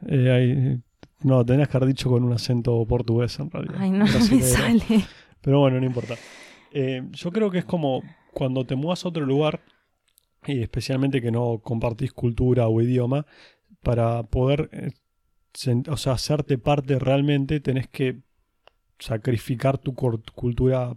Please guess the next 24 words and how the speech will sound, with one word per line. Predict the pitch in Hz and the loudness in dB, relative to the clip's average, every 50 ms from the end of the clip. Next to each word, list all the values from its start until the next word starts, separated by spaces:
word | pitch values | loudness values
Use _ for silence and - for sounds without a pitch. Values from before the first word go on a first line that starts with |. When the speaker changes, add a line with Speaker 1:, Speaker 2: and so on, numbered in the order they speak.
| - _ _ _ | -14 _ _ _
Speaker 1:
propia | - 139 135 131 127 - 151 143 156 170 175 - - | 0 2 2 0 0 -2 -4 -4 -4 -6 -8 -10 -12
Speaker 2:
Ujú. | 214 190 - - 214 208 214 220 - _ _ _ _ _ | -12 -12 -10 -8 -8 -8 -8 -10 -12 _ _ _ _ _
Speaker 1:
para | - 127 123 120 113 | -4 -2 0 0 0
poder | 117 123 123 123 123 | 2 2 2 2 2
realmente | 131 127 120 123 127 127 127 127 123 131 127 | 2 0 2 2 2 2 2 0 0 0 -2
hacerte | 131 - - - - - 131 123 120 123 117 | -2 -4 -6 -6 -4 -4 -4 -4 -4 -4 -4
parte. | 123 127 123 120 120 123 113 | -2 -4 -4 -4 -6 -8 -8
Si | - - 135 | -6 -6 -4
no, | 135 156 175 185 | -4 -4 -4 -4
Speaker 2:
Qué | - 277 285 | -4 -6 -4
triste | - - 320 139 135 147 | -4 -4 -2 0 2 2
Speaker 1:
nunca | 165 170 175 170 | 2 2 2 2
Speaker 2:
todo | 156 135 | 4 4
lo | 135 135 131 | 4 4 2
Speaker 1:
vas | - - | 0 0
Speaker 2:
que | 160 | 0
Speaker 1:
a | 135 131 | 0 0
Speaker 2:
estás | - - 180 165 | -2 -4 -6 -6
diciendo, | 170 190 180 - - 185 170 180 180 175 | -8 -10 -10 -10 -10 -10 -8 -8 -8 -6
Speaker 1:
Sí. | 165 - | -4 0
Speaker 2:
pero | - 208 220 | 2 2 2
es | 247 240 - | 2 2 2
tal | - 247 240 240 | 2 2 2 2
cual. | - 240 247 233 202 190 180 160 | 2 2 2 2 2 0 -4 -8